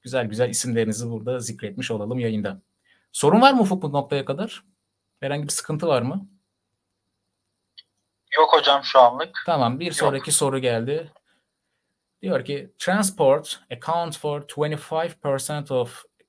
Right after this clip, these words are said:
Speaker 1: carbon dioxide emissions in the U K and this figure is steadily rising." Account for'un eş anlamlısını arıyoruz. Yine bir miktar kolay bir soru ama account for fiili de yine Y D S, yökdil gibi sınavlarda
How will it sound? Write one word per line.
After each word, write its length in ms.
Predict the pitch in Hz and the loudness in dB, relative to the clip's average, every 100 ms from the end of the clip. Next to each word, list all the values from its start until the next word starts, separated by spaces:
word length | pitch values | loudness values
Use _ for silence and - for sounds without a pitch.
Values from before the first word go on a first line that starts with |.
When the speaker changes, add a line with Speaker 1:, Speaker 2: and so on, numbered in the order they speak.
| _ _ | _ _
Speaker 1:
carbon 340 | 123 131 135 123 | -2 -2 -2 -2
dioxide 680 | 143 131 - - 110 110 | -2 -2 -2 -4 -6 -6
emissions 680 | 104 104 - 135 143 151 - | -8 -8 -8 -6 -6 -6 -4
in 140 | 120 | -4
the 180 | 107 110 | -4 -6
U 60 | 98 | -6
K 360 | 139 151 147 | -6 -6 -6
and 200 | 120 120 | -6 -6
this 200 | 151 147 | -4 -4
figure 320 | - 117 123 | -4 -6 -6
is 220 | 123 - - | -6 -8 -4
steadily 640 | - - 156 160 151 156 | -4 0 -2 -2 -2 -2
rising." 600 | 127 131 117 101 98 90 - _ _ _ _ _ | -2 0 0 -2 -8 -12 -18 _ _ _ _ _
Account 360 | 139 156 156 156 | -4 0 0 0
for'un 460 | - 117 156 160 _ _ - _ _ _ _ | 2 4 2 -2 _ _ -20 _ _ _ _
eş 260 | 160 156 - | -4 -2 -2
anlamlısını 840 | 117 117 110 107 101 - 135 147 | -2 -2 -2 0 0 -2 -4 -6
arıyoruz. 640 | 131 120 120 107 139 - - | -8 -6 -4 -4 2 2 2
Yine 300 | 139 113 - 466 480 _ _ _ _ _ - | -4 -10 -12 -20 -20 _ _ _ _ _ -16
bir 60 | |
miktar 400 | 120 107 - 127 | -14 -8 -4 -4
kolay 280 | 123 127 110 | -2 0 0
bir 40 | 98 | -2
soru 260 | - 117 | -6 -4
ama 140 | 127 120 | -4 -6
account 420 | - 127 120 113 | -6 -4 -4 -4
for 280 | - 127 - - _ _ _ _ _ _ _ _ _ _ _ _ _ | -2 -2 -4 -14 _ _ _ _ _ _ _ _ _ _ _ _ _
fiili 460 | - 139 123 104 | -10 -6 -6 -4
de 160 | 113 131 | -4 -4
yine 300 | 117 110 127 | -6 -6 -6
Y 260 | 131 113 110 | -6 -6 -4
D 100 | 107 | -6
S, 180 | - 113 | -6 -6
yökdil 460 | 110 110 - 110 | -6 -8 -10 -14
gibi 180 | 104 98 | -10 -8
sınavlarda 840 | - 117 107 104 101 101 120 113 | -6 -4 -6 -6 -6 -2 -2 -4